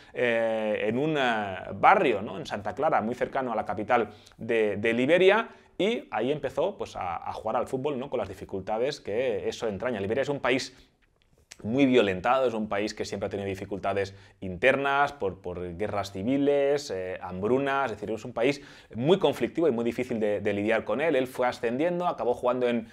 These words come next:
Invincible Eleven, ¿no? que es una, eh, un equipo de la, de la liga profesional o semiprofesional liberiana, Invincible Eleven, ¿eh? y de ahí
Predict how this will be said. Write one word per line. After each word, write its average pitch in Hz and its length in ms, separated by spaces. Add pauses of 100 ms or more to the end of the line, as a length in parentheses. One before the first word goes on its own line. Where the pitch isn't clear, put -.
(180)
Invincible 127 640
Eleven, 120 440
¿no? 180 140
que 117 100
es - 100
una, 107 460 (240)
eh, 101 260
un 131 160
equipo 110 540
de 104 140
la, 95 220
de 101 100
la 98 100
liga 110 260
profesional 110 600 (240)
o 104 80
semiprofesional 110 680
liberiana, 127 680 (260)
Invincible 98 500
Eleven, 120 360
¿eh? 107 80
y 143 100
de 147 100
ahí 196 480